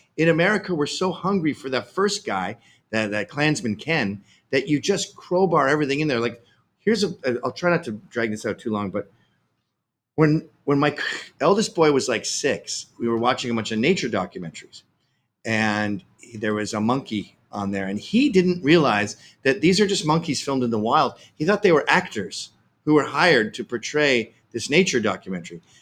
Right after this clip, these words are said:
So he sees this, I don't know, capuchin monkey, and he goes, "Oh," he had a little lisp when he was a kid and talked like that. And he goes, "Oh, that's my favorite monkey actress."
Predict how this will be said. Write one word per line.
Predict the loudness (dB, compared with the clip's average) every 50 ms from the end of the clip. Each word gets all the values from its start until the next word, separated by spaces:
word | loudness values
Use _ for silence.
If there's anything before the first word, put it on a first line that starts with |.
| _ _
So | -6 0 2 4
he | 4 4
sees | 2 2 2 2 2 2
this, | 2 2 0 0 0 -6 -8 -8 -4
I | -2 -2
don't | 0
know, | 0 -2
capuchin | -4 -4 -4 -4 -4 -4 -4 -4 -2 -2 0 2
monkey, | 2 0 0 0 -2 -2
and |
he | -2
goes, | -2 -4 -4 -8 -20 -20 -20 _ _ 2
"Oh," | 2 4
he | 4 4
had | 4 4
a |
little | 4 2 2 2 2
lisp | 2 0 0 -2 -4 -6
when | -4 -2
he | -2 -2
was | -4 -6
a |
kid | -8 -6 -2 -2 -2
and | -2 -4
talked | -8 -8 -8 -8
like | -8 -8 -4
that. | -4 -2
And | -2
he | -2
goes, | -4 -6 -8 -12 -20 -4 _
"Oh, | 4 6
that's | 6 6 6 4 2
my | 2 0
favorite | 2 4 4 4 4 4 2
monkey | 2 0 0 2 0
actress." | -2 -2 -4 -8 -10 -12 -12 -14 -20